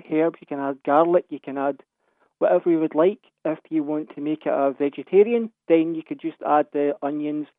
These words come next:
mushrooms, peppers, whatever you would like into it. Add that to the tomato sauce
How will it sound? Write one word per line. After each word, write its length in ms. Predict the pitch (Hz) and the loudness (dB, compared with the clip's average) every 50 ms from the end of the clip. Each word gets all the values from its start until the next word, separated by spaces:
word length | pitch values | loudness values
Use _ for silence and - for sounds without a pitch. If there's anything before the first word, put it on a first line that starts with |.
| _ _ _ | _ _ _
mushrooms, 600 | - 135 143 139 - - - 143 139 139 139 135 - _ _ _ _ _ _ _ _ _ _ _ _ _ _ - | -12 -10 -10 -10 -10 -10 -8 -8 -6 -8 -10 -12 -14 _ _ _ _ _ _ _ _ _ _ _ _ _ _ -2
peppers, 520 | 156 151 151 - - - 151 147 147 143 _ _ _ _ _ _ _ | 0 0 0 -2 -4 -4 -4 -4 -4 -8 _ _ _ _ _ _ _
whatever 380 | - 156 - 160 151 156 165 151 | 0 0 2 2 0 0 -2 -2
you 140 | 151 156 | -2 -2
would 120 | 143 147 - | -2 -2 -2
like 240 | 147 151 151 151 _ _ _ _ _ _ _ - | 0 0 0 -2 _ _ _ _ _ _ _ -6
into 300 | 160 160 165 - - 156 | -4 -4 -4 -4 -4 -4
it. 120 | 156 - _ _ _ | -4 -4 _ _ _
Add 200 | - 160 175 170 - | 0 0 2 2 2
that 240 | 170 170 - - - | 2 2 2 0 -6
to 60 | 160 | -12
the 160 | - 151 143 | -12 -12 -12
tomato 320 | - - 151 151 - 156 147 - | -8 -8 -6 -6 -6 -8 -10 -8
sauce 220 | - 147 151 151 | -6 -6 -6 -6